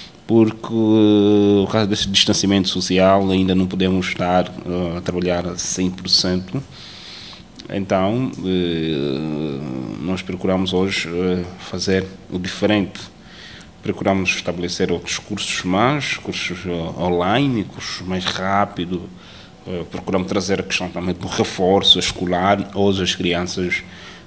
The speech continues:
entram mais, eh, mais, mais, mais cedo da escola e saem também mais cedo da escola.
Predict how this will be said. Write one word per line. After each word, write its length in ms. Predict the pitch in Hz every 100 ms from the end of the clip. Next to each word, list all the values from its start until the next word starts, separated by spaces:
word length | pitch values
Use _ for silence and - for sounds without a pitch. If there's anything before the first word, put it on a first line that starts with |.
| -
entram 340 | 85 82 87
mais, 480 | 82 87 87 85 -
eh, 240 | 87 82 78
mais, 360 | 90 87 - -
mais, 360 | 80 85 - -
mais 380 | 87 85 -
cedo 580 | - 98 123 123 90 80 - - - -
da 60 | 82
escola 460 | - - 101 120 98
e 20 |
saem 340 | - 104 101
também 280 | 98 92 92
mais 280 | 90 87 -
cedo 360 | 98 104 98
da 80 | 85
escola. 640 | 80 - - 104 110 101